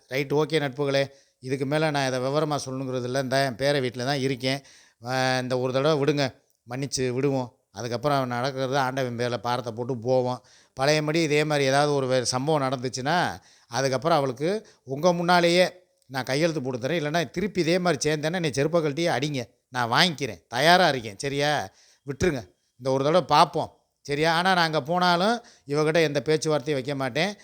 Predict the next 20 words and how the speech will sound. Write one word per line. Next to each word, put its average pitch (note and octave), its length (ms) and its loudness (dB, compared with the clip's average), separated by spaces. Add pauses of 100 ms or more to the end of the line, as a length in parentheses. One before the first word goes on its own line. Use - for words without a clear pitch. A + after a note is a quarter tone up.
(340)
கோ-, C#3 260 0
கோர்ட்டுக்கு D#3+ 380 0
போறோமா, D3 360 0
வாய்தா C#3 320 2
அட்டெண்ட் C#3 260 -4
பண்றோமா, B2+ 500 -2 (280)
அப்படியே D3 340 0
போன E3+ 340 -2
மாதிரி, E3 360 2 (260)
அப்படியே C3+ 280 -4
சத்தம் C3 260 -6
இல்லாம D3+ 260 0
அவளை C#3+ 240 4
அப்படியே C#3+ 220 0
கோயம்புத்தூர்ல D3 500 -2
இருந்து C#3 400 -2 (160)
மதுரைக்கு D#3 400 2
பஸ் C3+ 220 2
ஏத்தி C#3 180 0
விட்டுட்டு, C3+ 480 -2